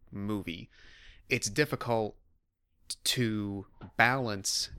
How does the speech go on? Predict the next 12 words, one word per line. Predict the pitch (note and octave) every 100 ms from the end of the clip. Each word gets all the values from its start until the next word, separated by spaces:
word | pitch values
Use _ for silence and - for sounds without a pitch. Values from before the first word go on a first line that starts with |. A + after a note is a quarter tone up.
| -
and | A2+ F#2+ F2+
weigh | G2+ C3+ C3+ A2+
everything | G2 F#2+ F#2 F2+ G#2+ F#2 F#2 F#2 - - - - - - - - - - - - - -
so | - C3+ A2
that | G2+ A2 G2+ G2+ - - - -
you're | A2+
covering | - D3+ C#3 C3
all | B2
your | A2
bases. | G#2+ G2 G2 - F#2+ F2+ - - -
You're | G#2+ G#2 G#2
not, | A2+ A#2